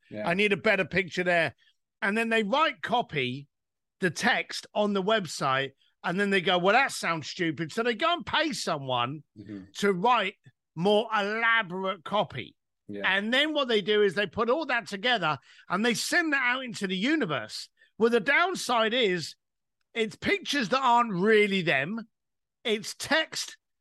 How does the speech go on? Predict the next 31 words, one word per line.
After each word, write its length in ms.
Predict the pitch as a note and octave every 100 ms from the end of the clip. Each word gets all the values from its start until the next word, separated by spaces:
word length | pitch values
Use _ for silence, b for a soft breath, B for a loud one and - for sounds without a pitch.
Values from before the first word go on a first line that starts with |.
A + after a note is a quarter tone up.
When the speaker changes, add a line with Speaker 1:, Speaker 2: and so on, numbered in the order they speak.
| _
Speaker 2:
that 220 | D3 A3+
they 160 | A3+ A#3
would 180 | G#3 G#3
never 300 | A3 G#3+ G3+
even 220 | G3 F#3
say, 500 | - - B3+ D4+ F#3+
let 220 | D#3 A#3
alone 240 | G#3+ F#3+ F#3
be 100 | F#3+
able 200 | F3+ E3
to 80 | C#3
spell. 760 | - - F3 B3+ G#3+ F3+ G#3+ - A2+
Speaker 1:
Mm-hmm. 240 | A2+ A2+
Speaker 2:
So 200 | A#2 A#3+
they've 180 | C4 B3+
just 320 | - F4 -
sent 220 | D4 B3+
out 240 | C4 B3 A#3+
an 140 | G#3+ B3
image, 440 | D4+ D4+ G#3+ C#3+
a 40 | G3+
persona, 560 | G#3 - D4+ D4 G#3
a 100 | E3+
facade 760 | - G3+ - E4 D#4 D3 C#3+ B2 _ _ -
of 240 | G#3+ F#3+
them 240 | D4+ B3 B3+
that's 160 | A3+
not 180 | E4+ E4+ E4+
real. 360 | G#4 B3 G#2 _ _ _ _ _ _ _
Speaker 1:
Yeah, 140 | F#2 - - _
yeah. 100 | F2+